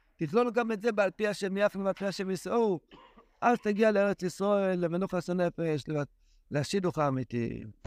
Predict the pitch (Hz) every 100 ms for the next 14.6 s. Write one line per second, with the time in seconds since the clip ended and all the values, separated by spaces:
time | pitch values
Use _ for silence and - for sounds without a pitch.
0 | - - 156 160 147 139 - 160 156 139
1 | - _ _ _ _ _ _ _ 131 123
2 | 190 180 180 175 - 151 165 151 143 -
3 | 139 123 - _ _ _ _ _ - -
4 | 151 143 190 180 156 139 151 143 131 120
5 | 127 127 101 127 120 110 _ _ - 131
6 | 185 214 - 208 202 180 170 160 - 147
7 | - 127 120 - _ _ _ _ _ _
8 | _ _ - 139 151 - 208 208 208 220
9 | 196 196 190 185 185 147 170 175 160 147
10 | 160 214 247 - 123 131 - 135 143 _
11 | _ 180 175 - 175 160 143 117 107 107
12 | - _ _ _ _ _ _ _ _ _
13 | _ _ _ _ 135 135 196 175 185 170
14 | 165 143 156 160 -